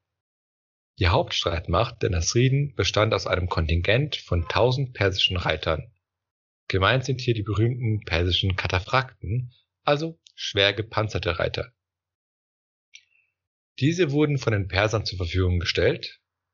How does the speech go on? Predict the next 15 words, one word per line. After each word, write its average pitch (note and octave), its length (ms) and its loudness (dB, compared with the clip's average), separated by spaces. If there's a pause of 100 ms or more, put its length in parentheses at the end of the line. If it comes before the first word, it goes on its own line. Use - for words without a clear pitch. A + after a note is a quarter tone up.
(300)
und A2+ 760 2 (720)
wurden B2 400 2
immer D#3 360 4
für - 280 -2
ein A2 260 2
Jahr G#2+ 400 2
hingeschickt C3+ 880 -2 (640)
und A#2 120 0
dann A#2 140 4
im G#2 140 -6
nächsten B2+ 440 -2
Jahr B2+ 460 4
durch - 240 0
neue F#2+ 320 4
ersetzt. - 680 -4